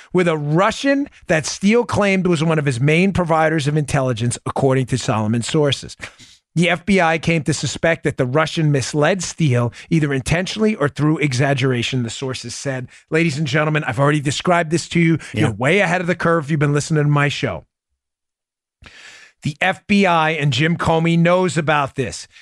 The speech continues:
Speaker 1: Interviewed one of Steele's alleged Russian sources he was colluding with. Remember, that's the real Russian collusion scandal, scandal. Hillary paying Steele, going to Russians. That's the real collusion, right?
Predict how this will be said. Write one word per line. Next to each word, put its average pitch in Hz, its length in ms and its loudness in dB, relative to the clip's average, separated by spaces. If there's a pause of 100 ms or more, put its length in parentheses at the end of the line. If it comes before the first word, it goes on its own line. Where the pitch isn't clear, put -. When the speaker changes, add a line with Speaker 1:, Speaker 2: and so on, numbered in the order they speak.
(160)
Speaker 1:
Interviewed 185 800 2
one 165 160 2
of 156 100 -2
Steele's 185 560 2
alleged 165 500 2
Russian 160 460 0
sources 160 480 0
he 160 120 2
was 156 120 0
colluding 170 480 2
with. 127 220 -4
Remember, 151 260 0
that's 139 240 -2
the 175 100 0
real 175 240 2
Russian 147 360 0
collusion 135 380 0
scandal, 120 500 -2 (140)
scandal. 127 440 0 (160)
Hillary 185 520 2 (180)
paying 156 320 0
Steele, 156 580 0 (280)
going 160 300 2
to 175 80 2
Russians. 131 520 -2
That's 151 260 -2
the 208 140 -2
real 190 200 2
collusion, 131 460 0
right? 147 220 2